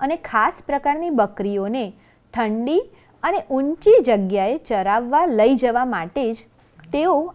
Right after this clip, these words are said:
આ વિસ્તારમાં રહેતા હોય છે. નામગ્યાલે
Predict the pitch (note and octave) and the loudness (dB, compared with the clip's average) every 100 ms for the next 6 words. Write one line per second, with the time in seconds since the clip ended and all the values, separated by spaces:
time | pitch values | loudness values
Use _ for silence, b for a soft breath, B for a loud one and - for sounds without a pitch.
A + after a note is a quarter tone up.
0 | - A#3+ F4 A3+ G#3 - F3+ F3+ A#3 E4+ | -4 0 0 -2 -6 -8 -6 -4 -2 0
1 | A3 G3+ F3+ D3 E2+ - - - - - | 0 0 -6 -6 -10 -16 -18 -20 -20 -20
2 | _ _ _ _ - A3 B3+ E4 A#4 D#4+ | _ _ _ _ -10 -4 0 0 0 2
3 | C4+ C#4+ C#4 C4 | 2 2 -4 -8